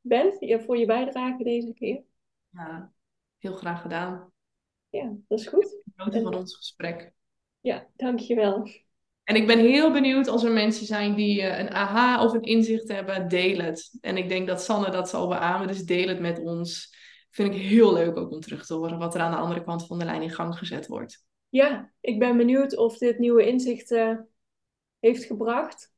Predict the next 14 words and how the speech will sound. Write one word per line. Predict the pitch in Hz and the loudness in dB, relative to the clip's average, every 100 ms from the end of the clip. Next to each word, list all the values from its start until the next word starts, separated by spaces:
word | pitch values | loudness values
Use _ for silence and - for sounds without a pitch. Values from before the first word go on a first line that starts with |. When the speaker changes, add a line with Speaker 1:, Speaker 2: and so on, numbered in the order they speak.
| _ | _
Speaker 1:
Zowel | _ 254 240 233 240 | _ 0 4 4 2
Speaker 2:
Ja. | - - | -2 -2
Speaker 1:
over | 247 226 | 0 8
de | 214 | 8
energie | 214 233 226 240 226 | 10 6 2 -2 0
van | 233 233 | 2 2
je | 220 | 2
bedrijf, | 220 208 240 392 - _ _ _ _ _ | 0 -2 0 -2 -4 _ _ _ _ _
Speaker 2:
Ja. | 190 | -2
Speaker 1:
als | 220 220 | 0 0
gewoon | - 240 233 | 2 4 6
die | 226 | 4
manifester | 226 254 254 254 - 247 | 4 2 -2 -6 -6 -4
manier. | 233 233 240 277 302 | 0 0 0 -2 -6